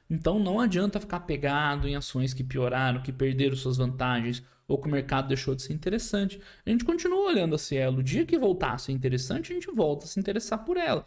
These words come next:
Assim como eu falei da Taurus no vídeo passado, assim que nós vamos falar de Eternity no final do ano. São empresas que pioraram, ficaram ruins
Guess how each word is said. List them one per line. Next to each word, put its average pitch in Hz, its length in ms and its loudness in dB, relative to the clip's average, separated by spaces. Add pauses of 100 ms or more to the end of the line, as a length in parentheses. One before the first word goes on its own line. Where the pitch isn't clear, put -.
(300)
Assim 165 220 -2
como 180 200 2
eu 165 40 2
falei 147 220 2
da 143 100 -2
Taurus 180 480 2
no 139 100 0
vídeo 135 180 -2
passado, 139 600 -2
assim 131 220 -2
que 165 80 -4
nós 143 100 0
vamos 139 220 0
falar 147 160 2
de 135 120 -2
Eternity 139 580 -2
no 135 100 -4
final 135 240 -4
do 165 100 2
ano. 175 240 0 (580)
São - 200 -10
empresas 190 320 0
que 170 80 -4
pioraram, 320 440 0
ficaram 233 240 0
ruins 311 460 -6